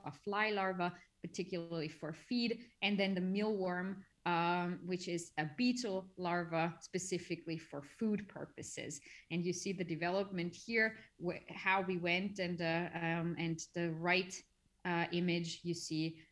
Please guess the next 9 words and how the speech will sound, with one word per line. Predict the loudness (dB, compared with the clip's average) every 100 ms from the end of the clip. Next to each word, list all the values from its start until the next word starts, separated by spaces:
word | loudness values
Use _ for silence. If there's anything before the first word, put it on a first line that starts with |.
| -4
um, | 0 2 2
this | 0 -2
is | -4
what | -4 -4 0
we, | 0 0 -4
what | -6 -4
we | -2
also | -2 -4 -8
commercialized. | -4 -2 0 -2 -2 0 2 2 -2